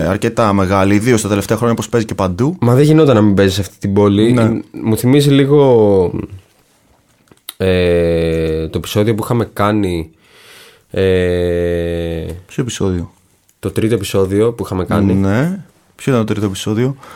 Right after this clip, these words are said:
Speaker 2: Το τρίτο
Speaker 1: Κάτσε,
Speaker 2: επεισόδιο.
Speaker 1: πρέπει να το βρω.
Speaker 2: <laughs>
Speaker 1: Γι' αυτό έχουμε το
Speaker 2: Ε,
Speaker 1: ίντερνετ.
Speaker 2: λοιπόν, μου θυμίζει λίγο έτσι Σικάγο, ε,
Speaker 1: Ε,
Speaker 2: Detroit.
Speaker 1: Βοστόν ήταν το τρίτο,
Speaker 2: Μου θυμίζει
Speaker 1: νομίζω.
Speaker 2: λίγο Σικάγο,
Speaker 1: Όπα, όχι,
Speaker 2: Detroit.
Speaker 1: λάθος, τα, τα βάζω ανάποδα.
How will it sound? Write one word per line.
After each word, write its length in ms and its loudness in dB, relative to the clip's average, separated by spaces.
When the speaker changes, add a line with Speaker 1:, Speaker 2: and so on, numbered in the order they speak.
Speaker 2:
Το 100 -4
τρίτο 260 -2
Speaker 1:
Κάτσε, 140 0
Speaker 2:
επεισόδιο. 220 2
Speaker 1:
πρέπει 160 4
να 60 4
το 60 2
βρω. 300 2
Speaker 2:
<laughs> 200 2
Speaker 1:
Γι' 60 0
αυτό 160 -2
έχουμε 260 -2
το 720 0
Speaker 2:
Ε, 760 2
Speaker 1:
ίντερνετ. 580 0
Speaker 2:
λοιπόν, 320 0
μου 100 -2
θυμίζει 300 -2
λίγο 280 2
έτσι 460 -2
Σικάγο, 920 -2
ε, 220 2
Speaker 1:
Ε, 120 4
Speaker 2:
Detroit. 80 -2
Speaker 1:
Βοστόν 560 4
ήταν 220 4
το 80 2
τρίτο, 380 0
Speaker 2:
Μου 80 2
θυμίζει 180 2
Speaker 1:
νομίζω. 200 2
Speaker 2:
λίγο 140 2
Σικάγο, 360 0
Speaker 1:
Όπα, 160 4
όχι, 180 4
Speaker 2:
Detroit. 40 2
Speaker 1:
λάθος, 420 2
τα, 80 -4
τα 200 0
βάζω 340 2
ανάποδα. 480 -4